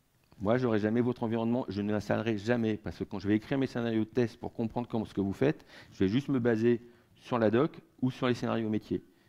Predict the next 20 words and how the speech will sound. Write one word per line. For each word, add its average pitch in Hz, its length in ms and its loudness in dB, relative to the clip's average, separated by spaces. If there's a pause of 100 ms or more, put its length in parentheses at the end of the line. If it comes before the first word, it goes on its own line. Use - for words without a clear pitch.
(140)
Mais 87 80 2
le 92 100 4
code, 131 200 2
je 120 80 -6
vais 101 60 2
jamais 117 180 0
le 113 40 -4
tester. 110 300 -2
Le 98 160 -2
jour 156 180 2
où 165 60 2
je 147 60 -2
rentre 139 160 0
dans 123 100 0
le 120 60 -2
code, 165 340 0 (380)
mon 104 120 -2
esprit 117 280 2
est 127 40 0
corrompu. 117 440 -2